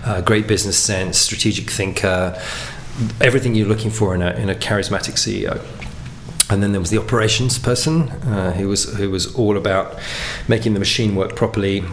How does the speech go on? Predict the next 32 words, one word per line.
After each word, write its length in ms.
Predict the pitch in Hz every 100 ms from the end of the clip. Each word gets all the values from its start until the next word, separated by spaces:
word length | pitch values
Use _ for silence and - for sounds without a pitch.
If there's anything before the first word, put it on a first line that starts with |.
| - - - - - - - -
the 120 | 104
moving 340 | 104 98 101
parts, 720 | - 104 95 92 - - - -
uh, 220 | 101 101
and 120 | 110
then 80 | 98
there 60 | 92
was 100 | 104
the 40 | 98
finance 340 | 82 - -
person, 300 | - 73 87 - - - 170
uh, 340 | 95 92 87
and 140 | 90 90
that 140 | -
they 100 | 101
had 180 | 92 87
those 200 | - -
three. 120 | - - - - -
The 100 | 147
other 140 | 165
business, 360 | 120 104 110 131
I 100 | 113
think 200 | 127 -
they 220 | 110 113
n-, 300 | 113 117 117 120 120 135
n-, 180 | 143 123
none 180 | 135 147
of 100 | 147
them 120 | 123 117
had 160 | 113
the 80 | 110
confidence 760 | - 123 113 95 87 - -